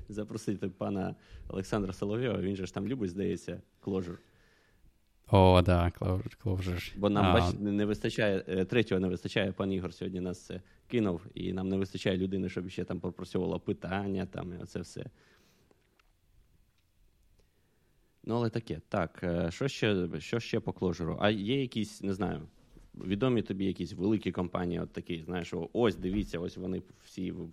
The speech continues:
Speaker 1: використовують Clojure, значить, і нам треба, бо це зазвичай популярне.
Speaker 2: Ну, ти, ти згадав про Соловйова, вони там ніби в модній касті
Speaker 1: Каста.
Speaker 2: використовують Clojure, <laughs> да.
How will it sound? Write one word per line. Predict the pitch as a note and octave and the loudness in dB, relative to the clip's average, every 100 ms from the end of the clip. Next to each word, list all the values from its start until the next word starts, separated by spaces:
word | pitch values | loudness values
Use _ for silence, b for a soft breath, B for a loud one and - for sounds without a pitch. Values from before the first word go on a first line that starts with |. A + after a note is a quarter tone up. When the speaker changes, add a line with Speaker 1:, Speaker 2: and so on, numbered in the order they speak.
| - | -12
Speaker 1:
використовують | F2 F2 F2 - E2+ E2 - | -10 -8 -6 -6 -8 -8 -6
Clojure, | G2+ F2+ D#2 | -4 -4 -6
значить, | E2+ F2 - F2 | -8 -12 -8 -4
і | |
нам | E2+ E2 E2+ | -2 -2 -4
треба, | D#2 E2 - | -8 -10 -12
бо | |
це | - F2 | -10 -10
зазвичай | E2 E2 D#2+ - E2 - | -10 -12 -12 -10 -12 -10
популярне. | - - F2 F2 | -10 -6 -4 2
Speaker 2:
Ну, | A2 G2+ | 4 6
ти, | - G2 | 6 4
ти | - G#2+ | 6 6
згадав | F#2+ G#2+ G2 | 10 10 10
про | - - | 10 6
Соловйова, | G2+ F#2+ F#2 B2 G2 F#2 | 8 6 8 10 10 10
вони | F#2+ G2 | 8 6
там | F#2+ F#2 | 4 6
ніби | F#2+ F2+ F2+ | 4 4 4
в | E2+ - - _ - G2+ | 2 -8 -20 _ 0 8
модній | G2 F#2 F#2+ | 8 8 6
касті | - F2+ - - | 6 2 2 2
Speaker 1:
Каста. | G2 | 4
Speaker 2:
використовують | - - - G2 F#2 - | 4 2 2 4 4 6
Clojure, | A#2+ A2 G2+ G2 | 6 6 6 6
<laughs> | |
да. | G2 | 6